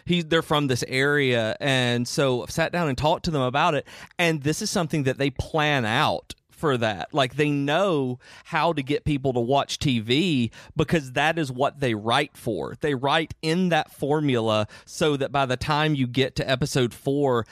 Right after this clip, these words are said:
that's when it gets good on purpose because of the way mainstream television viewers are.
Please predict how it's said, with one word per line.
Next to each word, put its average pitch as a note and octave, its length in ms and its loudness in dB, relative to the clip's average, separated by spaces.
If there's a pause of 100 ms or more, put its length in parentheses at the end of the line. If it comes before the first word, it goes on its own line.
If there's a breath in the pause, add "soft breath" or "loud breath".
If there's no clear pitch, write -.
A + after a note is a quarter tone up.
(180 loud breath)
that's E3 320 0
when C4 160 2
it F3 100 -6
gets D3 240 -4
good C#3+ 580 -2 (120)
on C3 340 2
purpose C#3+ 640 0 (240 loud breath)
because D#3+ 320 0
of C#3+ 80 -6
the C3+ 80 0
way C3 180 2
mainstream C3 640 2
television B2 640 0
viewers A2 480 0
are. G#2 380 2